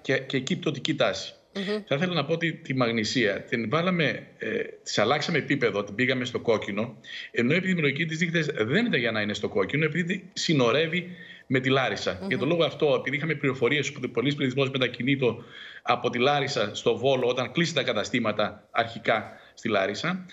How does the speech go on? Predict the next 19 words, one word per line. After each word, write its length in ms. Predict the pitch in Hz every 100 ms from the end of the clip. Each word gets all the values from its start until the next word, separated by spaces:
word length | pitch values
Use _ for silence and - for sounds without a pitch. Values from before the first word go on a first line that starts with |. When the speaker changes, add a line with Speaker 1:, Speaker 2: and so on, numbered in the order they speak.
| - -
Speaker 1:
άρα 180 | 175
μπήκε 260 | 170 208 202
πιο 140 | 208
νωρίς. 400 | 190 175 151 104 - - - -
Το 100 | 160
ότι 100 | 165
δεν 120 | 190
βελτιώνεται, 920 | 214 220 165 147 131 110 113 110 131 -
παρότι 360 | 127 131 160 147
μπήκε 280 | 165 180
πιο 180 | - 202
νωρίς 340 | 185 143 170 -
σε 120 | 120
έκτακτα, 560 | 117 113 - 113 - -
σε 200 | - 160
μέτρα 600 | 151 156 147 127 - - -
υψηλού 340 | 143 - 170
επίπεδου, 540 | 170 117 110 98 123 131 - -
κόκκινου, 640 | 139 123 113 101 151 -